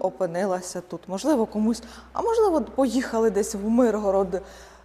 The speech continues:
е, на базар, наприклад, або місцевій майстрині з цього населеного пункту, ось поїхали і замовили керсетку. Ну, навіть і таке буває, тому що їздили на ярмарки, на різні базари.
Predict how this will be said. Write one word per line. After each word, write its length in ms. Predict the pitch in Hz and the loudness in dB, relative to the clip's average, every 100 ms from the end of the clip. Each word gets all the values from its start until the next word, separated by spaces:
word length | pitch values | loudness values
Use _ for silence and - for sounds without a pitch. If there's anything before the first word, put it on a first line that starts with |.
| _ | _
е, 300 | - 214 208 | -2 0 0
на 360 | 233 254 240 220 | 0 0 2 0
базар, 440 | 240 285 349 349 | 0 0 0 0
наприклад, 520 | 311 285 311 294 196 | -2 -4 -4 -4 -4
або 180 | 208 220 | -2 -2
місцевій 540 | 214 202 - 208 196 196 | -4 -6 -6 -6 -4 -6
майстрині 800 | 202 202 - 254 294 294 262 240 | -8 -10 -6 -4 -2 0 0 0
з 540 | 202 180 190 196 185 | -4 -8 -4 -2 -2
цього 320 | 180 202 196 | -4 -6 -4
населеного 500 | 175 175 180 170 175 175 | -8 -10 -10 -10 -10 -8
пункту, 360 | 214 214 - 170 | -8 -8 -8 -10
ось 120 | 170 | -8
поїхали 580 | - 196 214 - 175 175 - - | -6 -4 -4 -4 -6 -6 -14 -14
і 100 | - | -8
замовили 560 | 190 180 180 185 185 170 | -4 -4 -2 -2 -4 -6
керсетку. 640 | 170 156 - - - - 175 185 | -10 -12 -10 -12 -12 -20 -20 -14
Ну, 180 | 180 202 | -10 -8
навіть 360 | 175 214 208 | -8 -8 -10
і 40 | 190 | -10
таке 300 | 185 185 196 | -12 -8 -8
буває, 480 | 190 180 170 151 160 - - - _ | -8 -8 -8 -8 -12 -18 -20 -20 _
тому 180 | 190 208 | -8 -8
що 180 | - | -6
їздили 420 | 190 226 175 170 165 165 | -4 -2 -2 -4 -4 -2
на 140 | 220 | -2
ярмарки, 840 | 220 208 185 190 190 175 170 - | -2 -6 -4 -4 -6 -10 -12 -10
на 160 | 175 170 | -10 -6
різні 360 | 202 226 240 233 | -4 -2 -4 -4
базари. 720 | 226 220 - 190 196 185 | -6 -10 -8 -8 -8 -10